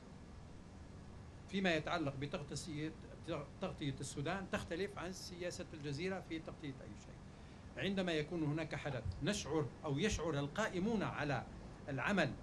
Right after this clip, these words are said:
المهني اليومي لنا، يعني اللي هما إدارة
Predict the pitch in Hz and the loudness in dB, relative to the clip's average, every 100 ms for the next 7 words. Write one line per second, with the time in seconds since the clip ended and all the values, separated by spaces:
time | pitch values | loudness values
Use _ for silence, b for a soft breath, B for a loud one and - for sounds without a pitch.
0 | - - - - - - 131 131 185 180 | -10 -10 -10 -10 -10 -6 -2 0 2 4
1 | 165 143 143 208 190 147 127 151 151 214 | 4 6 8 8 8 6 6 6 6 2
2 | - - - 139 139 135 143 156 156 147 | -4 -10 -6 -2 0 2 2 2 0 -2
3 | 131 147 160 | -2 0 0